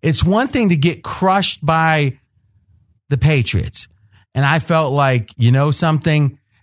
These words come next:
they're gonna bounce back 'cause the Pats are the Pats. They're still three and one. But to be up th-,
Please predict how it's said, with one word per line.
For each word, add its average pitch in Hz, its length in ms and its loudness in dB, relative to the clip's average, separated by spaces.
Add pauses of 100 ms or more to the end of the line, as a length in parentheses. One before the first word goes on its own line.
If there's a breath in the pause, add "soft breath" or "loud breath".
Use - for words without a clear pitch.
they're 147 180 0
gonna 151 180 0
bounce 113 340 0
back 101 300 0
'cause 113 120 2
the 107 80 0
Pats 156 400 0
are 156 60 -2
the 135 80 0
Pats. 127 500 0
They're 113 140 0
still 160 260 0
three 139 300 0
and 123 80 2
one. 120 200 -2 (680)
But 156 140 -2
to 170 80 0
be 220 140 0
up 247 240 -2
th-, 127 240 -2